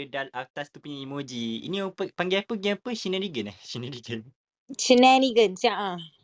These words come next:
Speaker 1: Shenanigan game. Ya, macam tu lah. Korang pandai teka apa benda. Ini pernah viral lah. Ke-, ada hint lah, pernah viral. Ah, dekat
Speaker 2: Hmm.
Speaker 1: mana tu korang boleh fikir sendiri, benda apa kau fikir sendiri. Ah, kalau korang dapat jawab,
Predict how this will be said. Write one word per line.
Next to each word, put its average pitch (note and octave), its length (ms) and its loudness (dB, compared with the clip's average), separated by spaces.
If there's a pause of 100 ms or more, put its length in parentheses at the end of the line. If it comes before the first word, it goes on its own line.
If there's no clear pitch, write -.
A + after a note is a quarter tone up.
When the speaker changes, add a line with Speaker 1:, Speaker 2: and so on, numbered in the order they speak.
(100)
Speaker 1:
Shenanigan B2+ 420 -4
game. G#2+ 160 -2
Ya, A2 300 6
macam G2+ 180 0
tu A2+ 140 -4
lah. A2+ 180 2
Korang A#2 220 0
pandai C3 540 2
teka C#3 300 -4
apa G#2+ 200 -8
benda. B2+ 240 -2
Ini C3 320 -2
pernah F3 200 2
viral D#3+ 460 2
lah. A2+ 200 -2 (680)
Ke-, - 160 -6
ada D3 240 0
hint G#3 200 -6
lah, C#3+ 140 -4
pernah D#3+ 260 -4
viral. C#3+ 520 -4 (360)
Ah, G#2 220 -8
dekat G#3 300 -2
Speaker 2:
Hmm. F3 80 -8
Speaker 1:
mana F#3 220 -2
tu G#3 120 -6
korang D3+ 240 -2
boleh C#3+ 140 -8
fikir D#3+ 320 -4
sendiri, E3 320 -4
benda E3+ 240 2
apa D#3+ 160 0
kau F3 160 2
fikir C3 240 -6
sendiri. A2+ 360 -4
Ah, G2 200 -2
kalau A2 220 -4
korang B2 180 -2
dapat A#2+ 240 -4
jawab, D3+ 400 2